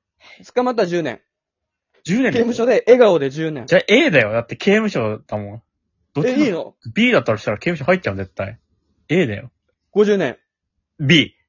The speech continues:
Speaker 1: <laughs>
Speaker 2: 最悪倒されても十年だからね、Bはね。Bは。五十年って、俺出てた時七十七歳だよ。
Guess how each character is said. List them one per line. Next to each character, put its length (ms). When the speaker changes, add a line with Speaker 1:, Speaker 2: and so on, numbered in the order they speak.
Speaker 1:
<laughs> 1120
Speaker 2:
最 260
悪 80
倒 140
さ 60
れ 60
て 0
も 60
十 160
年 100
だ 120
か 80
ら 40
ね、 120
B 180
は 100
ね。 220
B 180
は。 220
五 180
十 140
年 140
っ 20
て、 260
俺 140
出 100
て 60
た 120
時 80
七 200
十 100
七 60
歳 200
だ 60
よ。 100